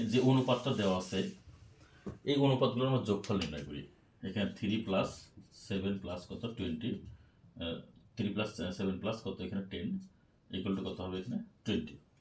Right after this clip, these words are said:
ওকে, তাহলে এই ষাট এর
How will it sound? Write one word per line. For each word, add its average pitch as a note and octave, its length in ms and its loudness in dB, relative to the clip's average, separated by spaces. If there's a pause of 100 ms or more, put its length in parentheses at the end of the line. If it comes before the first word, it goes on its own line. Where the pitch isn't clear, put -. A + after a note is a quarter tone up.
(640)
ওকে, - 200 -2 (160)
তাহলে A#2+ 280 6 (1000)
এই F#2+ 60 -4 (120)
ষাট A2+ 260 6 (220)
এর F#2 100 0